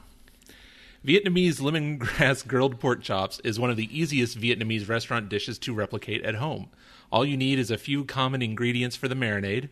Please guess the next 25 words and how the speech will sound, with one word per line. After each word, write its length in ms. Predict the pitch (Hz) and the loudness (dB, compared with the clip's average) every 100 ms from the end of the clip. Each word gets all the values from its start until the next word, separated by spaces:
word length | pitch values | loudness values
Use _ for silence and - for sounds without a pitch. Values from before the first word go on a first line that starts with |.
| - | -8
shallots, 640 | - 104 107 123 - - | 0 2 2 0 -4 -6
lemongrass, 640 | 113 113 110 110 117 113 | -4 -2 0 0 0 -4
garlic, 440 | - 107 110 110 - | 0 2 2 -2 -6
sugar, 400 | - 113 113 110 | -4 -2 -2 -4
pepper, 360 | 117 113 113 | -2 0 0
and 240 | 110 98 95 | -2 -4 -4
fish 300 | - 165 - | -2 -2 -2
sauce, 420 | 95 95 107 - - - - | -4 -4 -6 -12 -20 -20 -20
some 220 | - 123 | -6 -6
thinly 320 | 113 180 185 175 | -2 0 2 0
sliced 380 | - 156 - | 0 -2 -2
pork 200 | - 160 | -6 -6
chops, 380 | - 160 156 - - - | -2 -2 -2 -6 -18 -8
and 120 | - | -4
a 60 | 98 | 0
nice 300 | 101 123 - | 2 2 2
hot 280 | 104 110 - | 2 0 0
fire. 400 | 107 92 87 - - - - - _ - - - - _ _ | -4 -4 -6 -12 -14 -20 -20 -20 _ -20 -20 -20 -20 _ _
So 120 | - | -6
where 120 | 180 | -4
did 80 | 190 | -4
we 100 | 185 | -6
buy 220 | 156 160 | -4 -2
the 100 | 156 | -4
ingredients? 640 | 156 131 120 90 - - | -8 -6 -6 -6 -10 -14